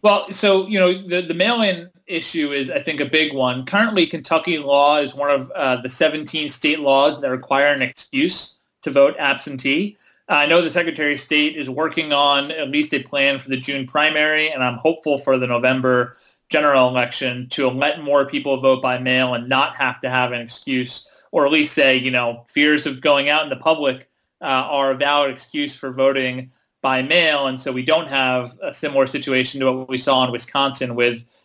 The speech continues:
you know, people in hazmat suits going to exercise their fundamental right to vote.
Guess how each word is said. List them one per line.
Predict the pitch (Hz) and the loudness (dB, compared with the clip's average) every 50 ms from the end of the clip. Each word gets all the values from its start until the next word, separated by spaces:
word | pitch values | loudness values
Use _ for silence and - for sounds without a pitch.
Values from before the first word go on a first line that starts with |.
| _ - | _ -10
you | - 131 | -4 0
know, | 123 117 | 0 0
people | 117 - - 131 131 131 127 | 0 0 -4 -2 2 2 2
in | 123 | 2
hazmat | 131 147 151 147 143 - 139 127 123 120 - | 2 2 2 2 0 0 0 0 0 0 -4
suits | - - 135 123 123 123 - - | -8 -6 -4 -4 -4 -6 -12 -12
going | 165 151 131 123 123 123 | -6 -4 -4 -4 -4 -6
to | 127 143 139 | -6 -6 -8
exercise | 127 - - - 123 135 123 123 123 123 | -8 -10 -10 -8 -4 -4 -2 -2 -2 -2
their | 123 120 | -4 -4
fundamental | 120 - 131 127 127 123 120 117 117 127 120 117 120 110 | -2 -2 -2 -2 -2 -2 -4 -4 0 2 2 2 2 2
right | 139 127 113 113 - | 2 2 2 0 -2
to | - 123 | -6 -4
vote. | 117 131 135 131 120 113 - | 0 2 2 2 2 0 -4